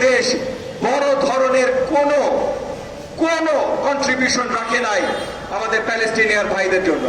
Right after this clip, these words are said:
ভাই বোনদের জন্য। এখন বাস্তবতায় আসতে হবে। আমরা বাংলাদেশে শুধু মিছিল মিটিং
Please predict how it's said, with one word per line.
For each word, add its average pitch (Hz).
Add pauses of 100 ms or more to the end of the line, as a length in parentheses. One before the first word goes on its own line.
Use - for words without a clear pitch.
ভাই 180
বোনদের 160
জন্য। 131 (1300)
এখন 285 (120)
বাস্তবতায় 294
আসতে -
হবে। 240 (920)
আমরা 302 (140)
বাংলাদেশে 294
শুধু 294
মিছিল 302
মিটিং 294